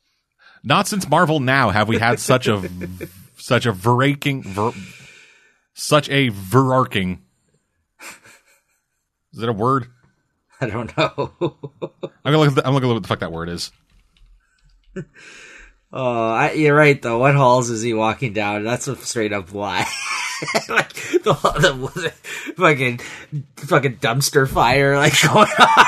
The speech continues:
Speaker 2: It's like, whoa, what's going on
Speaker 1: Oh,
Speaker 2: here?
Speaker 1: okay. They missed an O in this C B R article.
Speaker 2: Ah, shame on you, C B.
Speaker 1: Such an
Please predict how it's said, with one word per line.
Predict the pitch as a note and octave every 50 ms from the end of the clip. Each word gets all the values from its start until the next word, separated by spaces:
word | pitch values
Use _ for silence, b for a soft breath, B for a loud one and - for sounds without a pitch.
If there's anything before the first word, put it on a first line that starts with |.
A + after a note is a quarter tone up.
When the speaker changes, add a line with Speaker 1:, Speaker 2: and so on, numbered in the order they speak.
| B3 C#4
Speaker 2:
It's | B3 - - -
like, | A#3+ A3+ G#3+ G#3+
whoa, | A3+ B3 C4 B3 F#3+ D#3 - - G3 F3 -
what's | - G3 - - -
going | - - G#3 G#3 G#3 G3
on | G3 G3+
Speaker 1:
Oh, | D3+ D#3+ F3
Speaker 2:
here? | E3+ - A3+ F3+ C#3+ D#3+ F3 E3+ -
Speaker 1:
okay. | C3+ C#3+ - - C3+ A2+ G#2+ G#2 G#2 F#2+ B B B B
They | G#2 G#2 C3+ C3
missed | C3+ D3 D#3+ D3+ -
an | D#3+ D3+ - -
O | B2+ C3+ C#3 C3 B2+
in | A#2 A2+ A2+ A2
this | A2+ A2 - - - _ _ _
C | - - - D3 C3+
B | A2+ B2 A#2
R | A#2 A2+ A2+
article. | F#2 F2+ F2 E2 E2+ - F2 F2 E2+ _ _ _ _ _ _ _ _ _ _ _ _ _ _ _ _ _ _ _ _ _ - - _ _ -
Speaker 2:
Ah, | F2+ F2+ E2+ E2 E2 D#2+ D#2+ D#2
shame | - - B2+ A#2 G#2+
on | G#2 G2 F#2 F#2
you, | F2+ F2 E2+
C | - -
B. | F#2
Speaker 1:
Such | - D#3 C#3 C#3+
an | D3